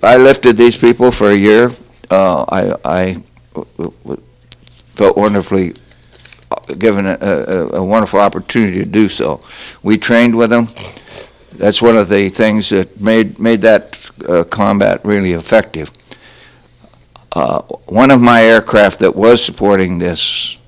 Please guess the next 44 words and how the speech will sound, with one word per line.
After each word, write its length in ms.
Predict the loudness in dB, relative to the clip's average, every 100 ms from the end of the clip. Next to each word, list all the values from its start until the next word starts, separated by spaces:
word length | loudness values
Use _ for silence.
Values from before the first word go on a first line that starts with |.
| _ -14 -8
on 160 | -6
that 280 | -4 -6 -6
day, 340 | -4 -4 -4 -10 _ _ -20 _ _ _ _ -12
uh, 280 | -10 -12 -16 -6
disappeared 680 | -4 -4 -2 0 0 -2 -10
on 180 | -6 -6
the 80 | -6
twenty-eighth 580 | -4 -2 0 -2 -4
of 140 | -10 -8
December, 540 | -6 -2 -2 -2 -4
and 140 | -8 -8
we've 140 | -8
never 220 | -8 -10
found 400 | -8 -6 -6 -8
them. 240 | -12 -14 -18 _ _ _ -20 -20 -20 _ -12
Uh, 140 | -8
so 200 | -4 0
I 100 | 0
have 100 | -2
four 300 | 2 4 4
M 180 | 2 -2
I 180 | -4 -4
As, 380 | -6 -8 -10
and, 380 | -12 -10 -10 -8
uh, 160 | -8 -8 _ _ -20 _ -20 _ _ _ -20 -20 -20
uh, 400 | -20 _ -16 -16 -4
that, 260 | -2 0
it's 240 | -2 -4 -2
really 240 | 0 0
tough 320 | 0 0 0
to 100 | -4
have 360 | -2 2 2 0
an 100 | -2
M 180 | -4 -4
I 180 | -4 -4
A. 120 | -6
I, 340 | -4 -2 0
I, 100 | -2 -6 -20 -20 _ _
a 100 | -8
K 280 | 0 4 6
I 140 | 6
A 260 | 6 6 6
I 120 | 4
could 340 | 0 -6 -6